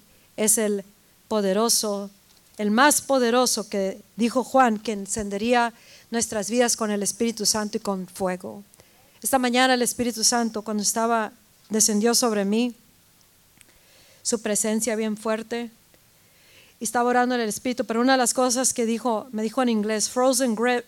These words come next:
grapes will be thawed out by the fire of the Holy Ghost." Las uvas que están congeladas,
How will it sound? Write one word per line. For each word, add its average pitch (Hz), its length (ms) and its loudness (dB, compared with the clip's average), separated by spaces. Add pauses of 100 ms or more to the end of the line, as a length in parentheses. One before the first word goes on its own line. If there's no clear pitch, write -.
grapes 226 680 0
will 208 180 0
be 202 140 -2
thawed 226 360 0
out 196 380 -2 (340)
by 196 140 0
the 185 100 -2
fire 202 600 -4
of 185 140 -10
the 160 80 -10 (140)
Holy 180 220 -6
Ghost." - 680 -8 (760)
Las 233 340 2
uvas 294 720 2
que 240 80 -6
están 254 420 -2
congeladas, 208 1300 -4